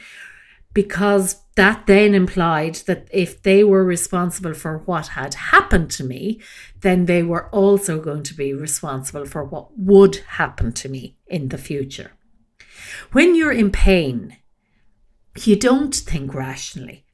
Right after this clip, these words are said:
and it won't make sense. It doesn't have to make sense. And I think it's really important for us to recognize that, that when you, when you maybe have that clarity to know and understand and accept that you are in pain,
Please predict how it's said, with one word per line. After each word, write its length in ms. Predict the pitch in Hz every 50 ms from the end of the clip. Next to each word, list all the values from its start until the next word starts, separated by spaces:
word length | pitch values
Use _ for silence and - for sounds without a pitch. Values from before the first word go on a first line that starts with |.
| _ -
and 120 | 196 190 190
it 180 | 190 - -
won't 500 | 240 190 185 185 175 170 165 160 - -
make 320 | - 165 151 135 120 - -
sense. 440 | - - 185 190 160 123 120 - -
It 140 | - 190 -
doesn't 360 | - 277 269 269 - 269 240 -
have 440 | - - - 202 226 226 - - -
to 120 | - 185
make 240 | 160 143 123 - -
sense. 420 | - - - 117 - - - - - - - - - -
And 100 | 185 190
I 80 | 196 196
think 240 | - - 294 302
it's 180 | - - - -
really 360 | 180 180 190 196 190 185 185
important 560 | 185 185 180 - - 175 160 151 160 - 165
for 200 | - - 165 151
us 200 | 147 143 139 -
to 160 | - - 160 147
recognize 920 | 151 151 151 151 - - 139 131 - - 131 131 127 - 127 - - - -
that, 340 | 123 104 78 - - - - - - - - - - - -
that 260 | 240 247 247 240 -
when 360 | 269 277 285 294 294 285 269
you, 420 | 262 247 233 226 220 208 202 196 202 - - - - -
when 180 | 233 247 254 262
you 160 | 269 262 247
maybe 340 | 233 226 220 208 214 214 196
have 480 | - - - - 214 214 226 233 220
that 220 | - 208 185 - -
clarity 500 | - 175 170 170 156 151 151 151 143 139
to 260 | 139 - - 165 175
know 460 | 175 175 175 175 170 165 160 151 135
and 240 | - 170 180 170 165
understand 720 | 165 156 139 139 135 - - 185 160 151 147 151 143 143
and 100 | 139 139
accept 640 | 135 139 - - - 196 165 139 - - - - -
that 220 | 170 156 - -
you 200 | 175 151 - - -
are 300 | 180 180 185 202 202 -
in 280 | - 175 165 147 135
pain, 380 | 135 - - 131 127 - - _